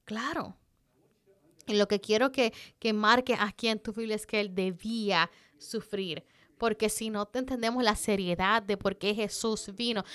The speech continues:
si no hay otra manera, porque Él tenía que hacer lo que hizo, nunca vamos a tener la fe que necesitamos para creer en Dios. Él debía, Él tenía,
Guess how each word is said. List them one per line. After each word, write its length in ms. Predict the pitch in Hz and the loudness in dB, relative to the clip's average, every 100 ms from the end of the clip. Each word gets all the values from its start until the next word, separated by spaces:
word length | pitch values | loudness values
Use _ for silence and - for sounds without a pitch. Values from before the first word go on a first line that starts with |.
| - | -14
si 220 | - 262 | -6 -4
no 100 | 226 | 0
hay 140 | 214 254 | 0 0
otra 300 | 254 247 214 | 0 0 2
manera, 640 | 202 196 202 214 202 175 | 2 0 0 0 0 -2
porque 160 | - 196 | -4 -8
Él 80 | 185 | -4
tenía 300 | 247 254 254 | -2 -2 -2
que 100 | 196 | -4
hacer 360 | - 240 226 | 0 2 2
lo 160 | 220 214 | 2 0
que 160 | 202 | -2
hizo, 440 | 202 233 - 208 - - - | 0 -2 0 0 -2 -6 -10
nunca 300 | 226 226 226 | -4 -4 -2
vamos 240 | 220 220 226 | 0 0 0
a 60 | |
tener 340 | 220 208 208 208 | -2 -2 0 2
la 160 | 175 | 0
fe 240 | - 220 214 | 0 0 0
que 80 | 214 | 0
necesitamos 580 | 196 190 - 185 190 | -4 -6 -6 -6 -6
para 220 | - 175 170 | -8 -8 -10
creer 380 | 170 165 160 | -12 -10 -10
en 120 | 165 170 | -12 -8
Dios. 380 | 170 - - - _ _ - _ _ _ 208 | -6 -6 -8 -14 _ _ -20 _ _ _ -2
Él 180 | 196 | 0
debía, 480 | 175 175 190 196 165 | 0 -6 -4 -2 0
Él 80 | 170 | -2
tenía, 680 | - 180 160 190 190 160 | -6 -8 -6 -6 -4 -4